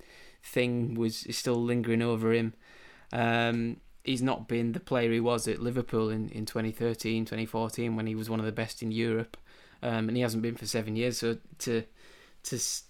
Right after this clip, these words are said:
sort of expect him to, to rediscover that form, I think you're asking a bit too much now. I think his, his ship sailed, um, a long time ago, to be honest. But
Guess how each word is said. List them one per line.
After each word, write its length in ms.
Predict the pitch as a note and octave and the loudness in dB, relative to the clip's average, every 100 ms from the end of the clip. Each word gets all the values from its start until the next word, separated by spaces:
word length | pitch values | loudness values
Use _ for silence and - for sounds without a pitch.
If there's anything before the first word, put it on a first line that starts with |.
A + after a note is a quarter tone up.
| - | -14
sort 220 | - C#3+ B2 | -4 0 0
of 80 | |
expect 480 | B2 - - C3 - | -2 -4 -2 -2 0
him 140 | C3 A#2 | 0 0
to, 200 | B2 A2+ - | -2 -4 -6
to 120 | - A2+ | -4 2
rediscover 600 | B2+ B2+ A2+ - C3 B2+ | 2 2 0 0 2 2
that 200 | A2 E2 | 0 -2
form, 280 | A#2 A2 A2 | -2 -2 -2
I 40 | |
think 220 | - A#2+ | -4 -4
you're 100 | A2+ | -2
asking 280 | A#2 - A#2+ | -4 -2 0
a 40 | |
bit 160 | G#2+ F#2+ | 0 -2
too 160 | - A2 | -2 -2
much 260 | A2+ - | -2 -4
now. 140 | A#2 A2+ | -6 -4
I 40 | |
think 220 | G#2+ A#2 - | -4 -4 -2
his, 260 | A2 G#2 - | -4 -6 -8
his 180 | A2+ | -4
ship 280 | - B2 A#2+ | -2 -4 -4
sailed, 540 | - - A2+ A#2+ A#2 - - - - - | -4 0 0 0 -4 -10 -20 -20 -20 -12
um, 480 | - G#2+ G#2+ G#2 G#2+ - - | -6 -4 -2 -4 -6 -10 -8
a 80 | A#2 | -2
long 180 | A#2 B2+ | -2 -2
time 220 | A2+ A#2+ | -2 -2
ago, 180 | A2+ A2 | -4 -6
to 140 | - | -6
be 80 | A#2 | -6
honest. 240 | G#2+ G#2+ - | -6 -8 -4
But 220 | A#2 | -4